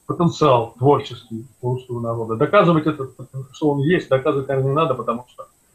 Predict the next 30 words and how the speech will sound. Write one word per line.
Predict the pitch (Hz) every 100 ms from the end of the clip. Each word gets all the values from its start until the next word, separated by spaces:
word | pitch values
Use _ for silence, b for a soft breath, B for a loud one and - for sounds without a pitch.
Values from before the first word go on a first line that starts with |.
| _ -
в |
двадцатом | 110 135 147 139 135
веке | 143 156 123
уже | 120
всё | 123 156
мы | 139
доказали. | 127 127 120 107 92 101 - _ _ _ _ _ _ _ _
Э, | 113 107 117
можно | 135 175 139 139
провести | 147 151 156
какие-то | 139 131 147 123
там | 117 123 117 -
очень | 143 123
большие | 123 - 123
исследования, | 120 180 185 147 139 127 - -
которые | 123 143 131
покажут, | 139 135 120 107
что | - - 120 120
огромное | 147 175 143 135
количество | 135 135 120 - -
современной | - 127 143 139 120 113
техники | - 160 - 123 -
создано | 143 131 127 123
русским. | 120 - _ _ _ _ b b _ _
Э, | 120 117
ну, | 120 160 123 120 127
лазеры, | 143 120 117 101 - _ _ _ _ -
э, | 110 110 107
магнитофоны, | 117 139 135 131 127 104 98
видеомагнитофоны, | 139 135 113 110 107 - - - -